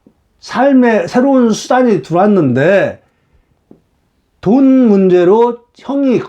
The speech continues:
뭔가 조건이 걸려 있구나. 이 모습을 보는 게 형충파예요. 예. 여기는 귀합, 네? 축, 축인 합이 돼 있고 여기는 형으로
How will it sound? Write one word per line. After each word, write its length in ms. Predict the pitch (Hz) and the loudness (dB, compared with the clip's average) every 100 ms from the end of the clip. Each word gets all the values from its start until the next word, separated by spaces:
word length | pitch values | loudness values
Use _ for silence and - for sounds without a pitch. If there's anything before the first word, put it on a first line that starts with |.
| - _ | -14 _
뭔가 380 | 143 233 233 - | -2 0 0 -2
조건이 680 | 208 220 - 233 233 285 | -4 -4 -4 -2 0 -2
걸려 260 | - 170 180 | -4 -2 -2
있구나. 520 | 165 143 123 90 76 _ _ _ _ _ _ _ _ _ _ _ | -2 -6 -8 -8 -14 _ _ _ _ _ _ _ _ _ _ _
이 280 | - 233 285 | 0 2 2
모습을 840 | 190 196 262 226 214 170 262 302 | 2 0 0 0 0 0 0 -2
보는 280 | - 147 160 | -6 -4 -4
게 140 | 156 | -4
형충파예요. 840 | 180 262 247 254 247 135 101 92 90 - - _ _ _ _ _ _ _ _ _ _ _ _ | -4 -4 -4 -6 -6 -8 -8 -10 -12 -14 -16 _ _ _ _ _ _ _ _ _ _ _ _
예. 200 | 117 98 - _ _ _ _ _ - - _ _ - | -16 -16 -20 _ _ _ _ _ -20 -20 _ _ -4
여기는 640 | 190 220 240 262 277 - _ - - _ _ | 0 2 2 0 -2 -8 _ -20 -20 _ _
귀합, 540 | - 190 226 - - _ _ _ _ _ _ _ - | 0 2 2 -2 -10 _ _ _ _ _ _ _ -12
네? 380 | 147 196 220 - | -4 -2 -4 -6
축, 300 | - 262 - _ _ _ _ | -6 -6 -8 _ _ _ _
축인 840 | - 240 - _ 175 208 165 104 - | -8 -8 -10 _ -2 0 0 -4 -8
합이 320 | - 226 240 | -4 -2 0
돼 120 | 185 | 0
있고 500 | 156 - 226 269 - _ - | -2 -2 -2 -2 -6 _ -10
여기는 320 | 151 185 180 | -4 -2 -2
형으로 600 | 202 269 269 262 277 302 | 0 0 2 2 0 -4